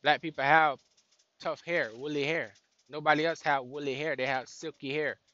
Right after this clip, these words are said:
or whatever you wanna call it, curly hair. And of course, for generations,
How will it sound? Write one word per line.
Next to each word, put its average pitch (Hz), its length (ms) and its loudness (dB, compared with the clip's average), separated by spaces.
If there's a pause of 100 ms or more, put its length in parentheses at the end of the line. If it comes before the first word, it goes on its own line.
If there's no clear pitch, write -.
(360)
or 123 120 -6
whatever 135 380 -6
you 139 160 -18
wanna 135 200 -16
call 160 280 -2
it, - 100 -16 (960)
curly 151 320 -4
hair. 151 280 -2 (2500)
And 127 120 -16
of 123 80 -16
course, 160 420 -10 (400)
for 131 80 -18
generations, 139 680 -12